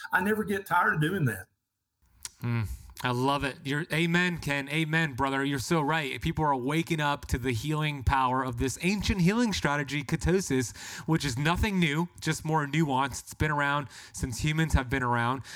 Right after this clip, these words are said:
Speaker 2: So it's not a fad or a trend. It's actually a fact. It's a metabolic process. So I
Speaker 1: It's the
Speaker 2: love the
Speaker 1: proper
Speaker 2: way
Speaker 1: human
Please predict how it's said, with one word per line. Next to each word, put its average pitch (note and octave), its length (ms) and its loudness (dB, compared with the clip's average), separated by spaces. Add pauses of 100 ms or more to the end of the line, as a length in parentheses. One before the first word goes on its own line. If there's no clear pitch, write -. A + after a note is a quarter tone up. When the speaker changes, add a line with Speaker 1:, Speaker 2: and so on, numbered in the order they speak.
(160)
Speaker 2:
So - 160 -2
it's C3+ 160 -4
not D3 120 2
a D3 40 -2
fad D3+ 360 2
or C3+ 120 0
a B2 40 0
trend. D3+ 380 0
It's A2+ 100 -4
actually B2+ 380 -2
a A2+ 60 -2
fact. - 580 -2 (140)
It's - 100 -12
a A#2+ 60 0
metabolic B2 500 -2
process. B2+ 540 2
So C#3 80 -2
I C3 40 -2
Speaker 1:
It's C3 80 -4
the C#3 60 -2
Speaker 2:
love D#3+ 220 2
the D#3+ 60 2
Speaker 1:
proper D3 140 0
Speaker 2:
way B2+ 140 4
Speaker 1:
human F#3 240 0